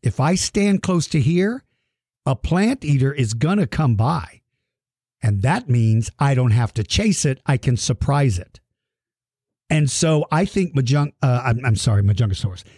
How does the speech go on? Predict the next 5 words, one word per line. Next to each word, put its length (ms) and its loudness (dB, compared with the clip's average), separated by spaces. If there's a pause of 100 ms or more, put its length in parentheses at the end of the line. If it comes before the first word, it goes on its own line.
(180)
I 200 2
think 500 0
that 180 0
Rajasaurus 1120 0 (480)
probably 920 2